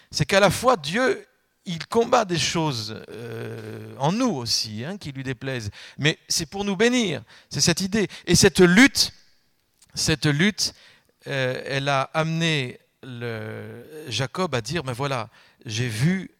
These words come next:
Dieu face à face. » Il a touché Dieu à la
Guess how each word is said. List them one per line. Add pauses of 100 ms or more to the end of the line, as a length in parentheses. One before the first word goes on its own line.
(100)
Dieu (360)
face
à
face. » (560)
Il
a (220)
touché
Dieu
à
la